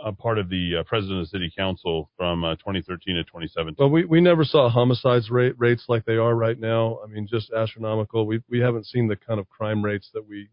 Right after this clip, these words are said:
Speaker 2: we saw back then. We did deal with some. There were times it was some of the best, uh, you know, crime rates that we had in a long time, and then there were some, you know, fluctuations there. I think, um, you know, we had, we did have some issues within the Albuquerque Police Department that led to,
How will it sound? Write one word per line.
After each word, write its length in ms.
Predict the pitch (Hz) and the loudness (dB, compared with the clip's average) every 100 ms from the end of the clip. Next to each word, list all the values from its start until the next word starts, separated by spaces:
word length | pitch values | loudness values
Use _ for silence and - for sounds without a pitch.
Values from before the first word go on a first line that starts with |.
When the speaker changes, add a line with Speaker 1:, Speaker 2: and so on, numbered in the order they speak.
| 107 | _
Speaker 2:
we 80 | |
saw 240 | 101 - 104 | -12 -6 -4
back 200 | 107 104 | -4 -4
then. 160 | 110 110 | -6 0
We 100 | 131 | 0
did 300 | 131 143 127 | 4 4 4
deal 220 | 127 135 | 4 6
with 120 | 123 | 6
some. 280 | - 104 107 - _ _ - | 2 -2 -2 -4 _ _ 4
There 100 | 170 | 6
were 100 | 165 | 8
times 300 | 147 175 135 | 6 6 6
it 40 | |
was 140 | 113 - | 4 6
some 140 | 131 | 4
of 60 | 113 | 4
the 60 | |
best, 360 | 101 120 113 - | 6 4 4 2
uh, 240 | 117 107 | 4 4
you 140 | 107 113 | 2 -4
know, 80 | |
crime 320 | 104 - 113 110 | -4 0 4 4
rates 180 | 104 | 2
that 100 | 110 | 0
we 140 | 104 107 | -4 -2
had 180 | 113 120 | 0 0
in 40 | |
a 60 | 110 | 0
long 240 | 107 107 | 0 -2
time, 340 | - 101 110 113 | -4 -4 0 0
and 120 | 104 | 0
then 140 | 107 | 0
there 120 | 107 | 0
were 80 | 107 | -2
some, 260 | 104 107 104 _ _ _ _ | -4 -6 -6 _ _ _ _
you 60 | 113 | 0
know, 60 | 104 | 4
fluctuations 720 | 120 110 120 110 107 123 107 | 4 4 6 6 6 2 4
there. 300 | 110 107 110 | 6 6 6
I 100 | 104 | 4
think, 320 | - 117 101 | 2 2 4
um, 320 | 113 104 101 - _ _ _ | 4 4 2 -4 _ _ _
you 80 | 123 | 4
know, 20 | |
we 120 | 120 127 | 8 8
had, 200 | 143 143 | 8 6
we 80 | |
did 180 | 135 175 | 4 6
have 180 | 190 117 | 4 2
some 180 | - 113 | 2 2
issues 340 | 107 113 104 | 4 2 2
within 240 | 107 104 110 | 0 0 0
the 120 | 101 | 2
Albuquerque 400 | 101 101 104 98 | 0 -2 -4 -4
Police 240 | - 104 | -4 -6
Department 420 | - 107 107 120 | -4 -2 0 0
that 160 | 113 104 | -2 -4
led 260 | 104 107 104 | -2 -2 -2
to, 200 | 107 101 | -4 -4